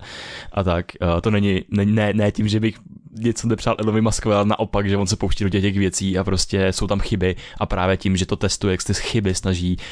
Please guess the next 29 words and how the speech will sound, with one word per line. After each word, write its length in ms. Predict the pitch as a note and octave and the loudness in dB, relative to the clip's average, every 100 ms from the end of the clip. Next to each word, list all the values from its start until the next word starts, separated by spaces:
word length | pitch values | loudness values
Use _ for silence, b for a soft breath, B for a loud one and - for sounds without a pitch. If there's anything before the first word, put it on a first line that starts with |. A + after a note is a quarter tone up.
| B - | B -2
vlastně 240 | F#2 - | 0 0
nějakým 180 | F2 F2 | 0 -2
způsobem 360 | - F2 F2+ F2+ | -2 0 0 2
vyladit 440 | G2+ F2+ F2 - | 0 2 0 0
a 40 | |
vylepšit 600 | F2 F#2+ F#2+ - F2+ E2 - B B B | 0 0 0 0 -2 -4 -10 B B B
v 100 | D#2+ | -4
nějakým 400 | F2 F2 F#2+ F2+ D#2 | 0 0 0 -2 0
kontrolovaném 600 | F#2 F2 F2+ F2 F2 F2 | -2 0 0 2 2 0
prostředí. 680 | F2 - - F#2+ D#2+ D2 - | -2 -4 -2 -2 -2 -4 -8
Takže 180 | - F2 | -4 -2
to 80 | E2 | 0
mi 40 | |
připadá 360 | D#2+ - E2 E2 | -2 -2 0 0
super. 380 | - E2+ - - B B B | 0 -2 -6 -8 B B B
Ale 180 | G2+ G#2+ | 0 0
právě 480 | A2 G2+ G#2 G#2 - G#2+ | 0 0 0 0 0 0
Elon 300 | G#2+ G#2+ F2 | 2 2 2
Musk, 200 | F2+ D#2 | 0 -2
že 100 | E2 | -2
jo, 120 | E2 - | -2 -2
tak, 320 | F#2 - F#2 | -6 -2 0
eh, 40 | F2+ F2+ F2 | 2 2 2
jemu 220 | F#2+ F#2 | 0 0
se 100 | - | -2
povedlo 320 | F#2+ F2+ F2+ | 0 0 0
něco 220 | F2 - | -2 -2
jako 160 | E2+ G2 | -2 0
neskutečného, 840 | F#2 - G#2 - G2+ G2 G2 F#2 | 0 0 -2 -2 0 2 2 0